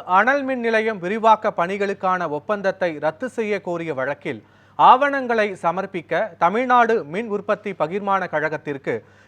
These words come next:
சென்னை உயர்நீதிமன்றம் உத்தரவிட்டுள்ளது. பி ஜி ஆர் நிறுவனத்திற்கு வழங்கப்பட்ட ஒப்பந்தத்தை ரத்து செய்ய கோரியும், சம்பந்தப்பட்ட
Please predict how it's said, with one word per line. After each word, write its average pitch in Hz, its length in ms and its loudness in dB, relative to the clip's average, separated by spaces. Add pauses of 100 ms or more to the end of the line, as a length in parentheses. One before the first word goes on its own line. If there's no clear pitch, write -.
(120)
சென்னை 214 340 2 (140)
உயர்நீதிமன்றம் 185 800 -4 (120)
உத்தரவிட்டுள்ளது. 123 760 -6 (840)
பி 190 180 -2 (120)
ஜி 269 100 -2 (120)
ஆர் 247 200 6
நிறுவனத்திற்கு 208 680 -4
வழங்கப்பட்ட 190 500 0 (160)
ஒப்பந்தத்தை 196 520 -2 (120)
ரத்து 147 300 -4
செய்ய 156 160 -4 (100)
கோரியும், 139 380 -8 (420)
சம்பந்தப்பட்ட 285 580 2